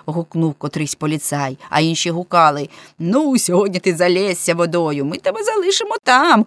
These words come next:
Ось зараз спустимо мотузку, на одного буде менше ділити.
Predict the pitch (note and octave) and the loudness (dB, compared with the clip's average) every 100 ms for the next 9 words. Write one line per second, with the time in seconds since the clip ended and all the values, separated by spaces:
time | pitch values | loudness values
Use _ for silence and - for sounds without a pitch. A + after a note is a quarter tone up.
0 | - - F#3 D3+ D3 C#3+ - E3 - D3+ | -2 -8 -6 -4 -4 -4 -8 -8 -6 -4
1 | E3+ E3+ A#3+ A#3 - F#3+ - - - F4+ | -4 -4 -2 -4 -2 -2 -2 -6 -8 -4
2 | A#4 B4+ C#5 D5+ A3+ D#3+ E3+ G3+ C#4 C#4+ | -4 0 2 4 2 0 2 4 4 2
3 | C4+ F#3+ E3 G#3+ C#4 D#4 D#4 D4+ | 0 0 2 2 2 4 4 4